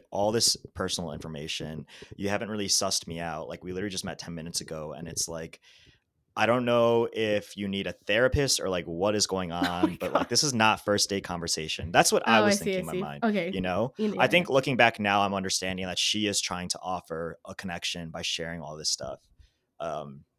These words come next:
Speaker 1: but yeah, I was like, "What the fuck?"
Speaker 2: Mm-hmm. Do you think that there's a reason why, like, men can't be, like, emotionally vulnerable?
Speaker 1: Yeah, I think, um, <clears throat> I think, like, our society kinda conditions it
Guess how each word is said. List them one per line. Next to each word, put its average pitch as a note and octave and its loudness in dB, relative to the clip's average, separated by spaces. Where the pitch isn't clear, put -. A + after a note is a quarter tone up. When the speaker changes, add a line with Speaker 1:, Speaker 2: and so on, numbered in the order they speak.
Speaker 1:
but C2 -10
yeah, C2 -8
I C2+ -8
was D#2+ -8
like, C2+ -14
"What D#2+ -12
the - -20
fuck?" - -18
Speaker 2:
Mm-hmm. G3+ -2
Do B3+ -2
you B3+ 2
think C#4+ -2
that A#3+ 0
there's A3+ 0
a A3+ 0
reason G#3 2
why, F#3+ 0
like, F#3+ -4
men F#3+ -2
can't G3 -4
be, G3 -2
like, F#3 -4
emotionally F#3+ 0
vulnerable? G3 -4
Speaker 1:
Yeah, C3+ 8
I A2+ 8
think, C#3+ 0
um, G#2+ 2
<clears throat> D3+ -8
I A2+ -2
think, D3+ -2
like, C3+ 2
our A#2 4
society A2+ 2
kinda F#2 -4
conditions E2+ -4
it E2 -8